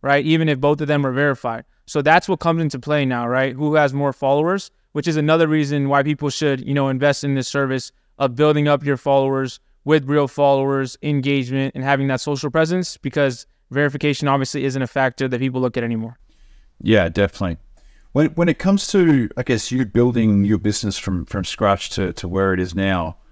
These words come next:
Speaker 2: what do you think has been, I guess, the biggest factor in terms of you growing your business from just at the conception stage to, you know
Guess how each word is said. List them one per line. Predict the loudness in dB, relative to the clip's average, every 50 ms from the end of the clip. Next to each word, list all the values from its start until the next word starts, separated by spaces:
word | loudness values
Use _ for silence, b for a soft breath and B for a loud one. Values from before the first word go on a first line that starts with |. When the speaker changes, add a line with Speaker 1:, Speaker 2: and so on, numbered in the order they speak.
| -20 -20 _ _ -20 -20 -20 _ _ _ _ -20 -20 -20 -20 _ _ _ _
Speaker 2:
what | -18 -14 -12 -8 -2 2 2 2 2
do | 0 -2 0
you | 2 0
think | 0 0 -2 -2 -2 -2
has | 0 0 0 0 0 0
been, | -2 -2 0 0 0 0 0 0 0 0
I | -2 -2 -4
guess, | -2 -4 -4 -6 -8 -12 -14 -16 _ _ _ _ _ _ _ _ _ _ -20 _ _ -20 -20 -20 -20 -18 -10
the | -8 -4 0 0 0
biggest | 2 2 2 2 2 2 2 0 0 -4 -8 -12 -14 -20 _ _ -20 -20 -20 -20 -20 -20 _ _ -20 -20 -20 _ _ _ _ _ -20 -20 -20 -20 -20 _ -20 -20 -20 -20 -20 -20 _ _ -20 -20 -20 -6 _
factor | 2 2 2 0 _ -2 0 2 2 2 0 -2 -4
in | -6 -6 -4
terms | -4 -4 -4 -4
of | -4 -6 -4
you | -4 -4 -2
growing | 0 0 2 2 2 0
your | 0 -2
business | -2 -4 -4 -4 -4 -6 -6 -6
from | -6 -4 -4 -2 -2 -2 -4 -6 -8 -12 -20 -20 -20 -20 -20 -20 -16 -8
just | -6 -4 -4 -4 -4
at | -4
the | -4 -6
conception | -6 -2 0 0 0 0 -2 -4
stage | -4 0 2 2 2 2 2 -2 -4 -6
to, | -4 -2 -2 -2 -2 -4 -6 -12 -18 _ _ _ _ _ _ -20 _ _ _
you | -4 -2 0
know | 0 0 0